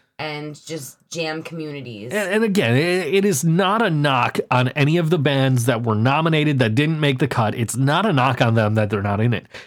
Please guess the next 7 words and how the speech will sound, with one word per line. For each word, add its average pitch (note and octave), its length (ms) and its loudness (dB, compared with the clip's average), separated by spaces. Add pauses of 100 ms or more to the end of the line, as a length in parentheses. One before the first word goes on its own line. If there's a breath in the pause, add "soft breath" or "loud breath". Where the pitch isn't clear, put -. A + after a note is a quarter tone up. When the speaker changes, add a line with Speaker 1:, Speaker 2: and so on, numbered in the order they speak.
(120)
Speaker 2:
It's A#2+ 240 0
just B2 300 0 (180)
they, B2 640 2 (420 soft breath)
uh, C3+ 100 -2
they're, B2+ 760 -2
they B2 280 0
weren't A#2+ 640 -2